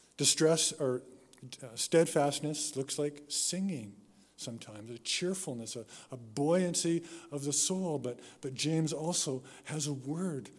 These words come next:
for us when we are cheerful, when we are buoyant. And sometimes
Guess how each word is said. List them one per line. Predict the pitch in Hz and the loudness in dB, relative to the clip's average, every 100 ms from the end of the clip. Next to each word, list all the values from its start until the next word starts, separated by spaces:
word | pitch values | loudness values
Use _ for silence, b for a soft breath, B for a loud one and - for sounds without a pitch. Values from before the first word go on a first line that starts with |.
| B | B
for | - - 117 110 117 107 | -12 -6 -6 -8 -12 -10
us | - - | -8 -6
when | 120 117 117 117 | -6 -6 -8 -6
we | 123 123 120 B - | -6 -6 -10 B -12
are | 123 117 113 | -10 -10 -10
cheerful, | - - 170 - 107 107 | -8 -6 -6 -8 -12 -10
when | 110 113 | -10 -6
we | 123 120 120 | -6 -6 -8
are | 113 117 b b _ 151 | -10 -14 b b _ -6
buoyant. | 156 156 110 104 - - - _ b b b b b | -4 -4 -6 -14 -18 -20 -20 _ b b b b b
And | 117 | -4
sometimes | - 147 143 135 127 123 - | 0 0 0 0 0 -4 -8